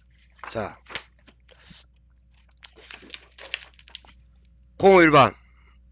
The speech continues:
나오는 거, 공업 교육 일반, 공업 교육 교육 과정, 공업 교육 학습법, 공업 교육 평가 및 자격증, 실험 실사 안전, 진로면 이거 내가 파트 만든 거예요.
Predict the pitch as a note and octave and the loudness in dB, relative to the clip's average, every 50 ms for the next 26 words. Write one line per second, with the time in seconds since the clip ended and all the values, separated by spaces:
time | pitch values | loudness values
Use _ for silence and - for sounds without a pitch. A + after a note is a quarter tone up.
0 | _ _ _ _ _ _ _ _ _ _ _ _ _ B2 B2+ C3 C3+ C3 A2 G2 | _ _ _ _ _ _ _ _ _ _ _ _ _ -2 -2 -2 -2 -4 -6 -10
1 | - - _ _ _ _ _ _ _ _ _ _ _ _ _ _ _ _ _ _ | -12 -14 _ _ _ _ _ _ _ _ _ _ _ _ _ _ _ _ _ _
2 | _ _ _ _ - E3 F3 E3 C#3+ C3+ C#3 - C#3 C3+ D3 A#2 C#3+ D3+ C#3+ D3+ | _ _ _ _ 0 0 0 0 -2 -8 -8 -4 -4 -2 -2 -2 -4 0 2 2
3 | C3 A#2 - - D3 D#3+ D3+ A#2+ - C3+ C3 C3 - - B2 B2+ C3+ _ - A#2+ | 0 0 0 -4 -4 -4 -4 -4 -4 -4 -4 -4 -4 -6 -8 -8 -8 _ -6 -4
4 | A#2 B2+ C3 A#2+ G#2 - _ - _ _ _ _ - D3 E3 D#3+ A#2+ _ - C3 | -2 -2 -2 -2 -4 -8 _ -20 _ _ _ _ -6 -4 -4 -4 -4 _ -6 -6
5 | B2+ B2 A2+ C3+ - - - _ - A#2 G2 - _ _ _ _ - _ _ - | -6 -6 -8 -10 -14 -14 -16 _ -10 -10 -10 -10 _ _ _ _ -20 _ _ -4
6 | D#3+ F3 E3+ D#3 - _ - C3+ B2+ B2+ - - E3+ D#3+ - C#3+ B2 A#2+ - - | 0 0 0 -2 -4 _ -8 -6 -6 -6 -6 -8 -10 -6 -6 -6 -6 -6 -4 -4
7 | C#3+ C#3+ B2+ - - A2+ A2 - - D#3+ D#3 D3 B2 C3 C3+ A#2+ B2+ A#2 G2+ A2+ | -4 -4 -4 -8 -12 -12 -12 -10 -8 -8 -8 -6 -8 -10 -12 -10 -8 -8 -8 -8
8 | A#2+ A#2+ C3+ C3 A2 - _ - - - - - - C3 C#3 C#3 C3 - - D#3 | -8 -4 -4 -4 -4 -6 _ -20 -20 -20 -20 -14 -10 -8 -6 -6 -8 -10 -8 -8
9 | F3+ D3+ C#3 C3+ E3+ F#3 _ - - - _ - B2+ A#2 G2+ - - - - - | -6 -4 -2 -2 -4 -4 _ -8 -14 -14 _ -12 -16 -14 -14 -16 -20 -20 -20 -20